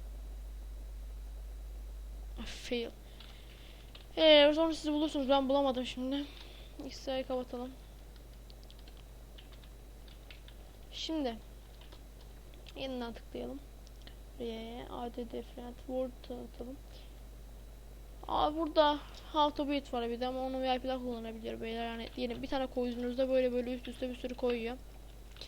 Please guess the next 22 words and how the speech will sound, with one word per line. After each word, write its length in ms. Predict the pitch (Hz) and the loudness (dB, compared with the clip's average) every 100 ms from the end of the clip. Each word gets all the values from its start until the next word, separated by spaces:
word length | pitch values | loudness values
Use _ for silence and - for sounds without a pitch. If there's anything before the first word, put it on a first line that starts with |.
| - - | -10 -6
Yani 260 | 233 233 - - 247 - | -4 -4 -6 -8 -8 -4
Huzuni 300 | 262 262 262 | -2 0 0
satın 200 | - 247 | -2 -2
almış 240 | 247 240 | -2 -2
da 60 | 254 | -4
kullanabiliyor 460 | 240 220 220 226 | -4 -6 -6 -6
onu. 100 | 233 285 - - - - - - - - - - - - - - - - - - - - | -6 -6 -8 -8 -6 -8 -10 -12 -14 -14 -14 -14 -14 -14 -14 -12 -12 -12 -14 -14 -14 -12
Ondan 300 | 269 247 247 | -8 -6 -6
sonra 320 | 247 240 233 247 - - - - - | -6 -8 -8 -10 -12 -14 -14 -14 -12
burada 360 | 240 240 233 233 - | -8 -6 -6 -10 -8
X-Ray 360 | 240 - 254 247 | -10 -4 -2 -2
Manager 420 | 240 240 233 220 | -2 -4 -2 -2
var. 140 | 247 - - - - - - - - - | -4 -8 -12 -14 -14 -14 -14 -14 -12 -2
Burada 160 | 247 262 247 254 | 6 8 6 2
dediğim 300 | 240 240 247 | 0 2 0
gibi 160 | 233 233 | 0 0
işte 340 | 220 - 254 | -2 0 -2
hangi 360 | 247 254 240 240 | -2 -4 0 0
eşyaları 300 | 240 240 233 | 2 0 -2
göstereceğini 600 | 240 - 226 233 233 - | -2 -2 -2 -4 -6 -6
şey 180 | - 233 | -6 -4
yapıyorsunuz. 460 | 226 220 233 269 | -4 -6 -6 -10